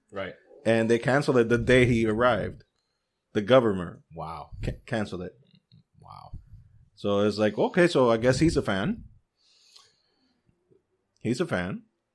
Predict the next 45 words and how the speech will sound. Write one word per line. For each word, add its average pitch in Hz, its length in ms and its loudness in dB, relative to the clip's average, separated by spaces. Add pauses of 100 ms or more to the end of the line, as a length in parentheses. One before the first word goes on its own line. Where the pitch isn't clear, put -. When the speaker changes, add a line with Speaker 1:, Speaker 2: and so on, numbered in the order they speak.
(240)
Speaker 1:
Totally. 123 480 -8
Speaker 2:
Yeah, 156 260 0
I 110 60 -2
mean, 104 200 -2
Speaker 1:
So, 104 80 -2
Speaker 2:
if 107 60 -4
he's 107 120 -2
Speaker 1:
totally 139 120 2
Speaker 2:
listening, 127 260 -2
Speaker 1:
a 113 60 -10
fan. 131 320 -10
Speaker 2:
I 139 80 0
mean, 185 260 6
I, 139 400 4
you 156 400 -2
totally 220 300 2
would 175 220 2
get 151 160 4
a 135 40 0
fan 139 300 0
if 117 160 2
you 120 380 -2
calling 127 480 0
the 107 80 2
governor 113 600 2
of 101 260 0
the 98 100 -16
state 123 220 -4
of 110 60 -2
New 107 120 -2
York 104 220 -2
Meatball 95 480 -4 (440)
and 110 80 -2
his 113 100 2
brother 120 300 4
Fredo 117 340 2
Corleone. 110 680 2
Speaker 1:
I 120 120 -8
mean, 131 280 -10
I 131 180 -6
never 180 260 -6
thought 135 280 -6
there 123 100 -8
would 117 120 -14
be 117 500 -10